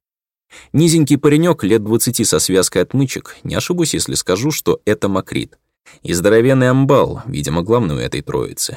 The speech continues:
отправленный по нашей душе главарём черепов, если я правильно запомнил его имя.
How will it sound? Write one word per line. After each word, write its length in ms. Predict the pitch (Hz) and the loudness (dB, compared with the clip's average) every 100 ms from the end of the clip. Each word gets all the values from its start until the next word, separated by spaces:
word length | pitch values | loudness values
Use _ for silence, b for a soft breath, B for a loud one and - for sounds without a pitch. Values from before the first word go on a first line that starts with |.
| 123 | -16
отправленный 520 | - 143 156 127 107 | -8 -2 2 2 0
по 160 | - 80 | 0 -2
нашей 300 | 73 71 82 | -2 -4 -6
душе 260 | 131 - 82 | -4 -4 -4
главарём 460 | 78 80 101 98 | 0 2 2 0
черепов, 600 | - - - - 143 - | -6 -10 -10 -2 -2 -2
если 420 | - - - - - | -12 -12 -10 -10 -8
я 140 | - | -8
правильно 460 | - 107 117 117 104 | 0 2 2 2 0
запомнил 500 | 92 - 69 76 80 | -2 -4 -4 -2 -4
его 280 | 71 58 | -4 -8
имя. 360 | 52 60 50 | -8 -8 -10